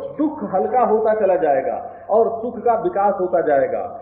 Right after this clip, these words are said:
सुख का खजाना हमारे पास है, हमारी आत्मा सुख की खजाना है, उसमें से सुख निकलेगा। और दुख आता है बाहर से, तो वो क्षीण होता जाएगा, वो हमेशा हमारा मुकाबला नहीं कर सकता। तो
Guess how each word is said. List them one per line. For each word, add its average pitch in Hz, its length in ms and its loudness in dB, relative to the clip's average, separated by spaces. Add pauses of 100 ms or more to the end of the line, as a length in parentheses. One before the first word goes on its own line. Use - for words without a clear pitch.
(160)
सुख 294 360 -6
का 240 180 -2
खजाना 202 440 0
हमारे 202 320 0
पास 180 360 2
है, - 380 4
हमारी 202 400 2
आत्मा 214 720 2
सुख 277 320 -2
की 277 220 -4
खजाना 262 440 2
है, 202 320 2
उसमें 247 380 -2
से 226 140 0
सुख 269 300 -6
निकलेगा। 220 560 2 (260)
और 208 280 2
दुख - 200 -6
आता 196 260 0
है 202 180 0
बाहर 208 260 4
से, 277 240 4
तो - 300 -2
वो 208 160 2
क्षीण 262 320 -6
होता 226 300 2
जाएगा, 196 640 0
वो 254 100 4
हमेशा 226 360 0
हमारा 196 300 -2
मुकाबला 180 440 -2
नहीं 233 140 -4
कर 156 120 -2
सकता। 120 300 -6 (640)
तो 294 360 2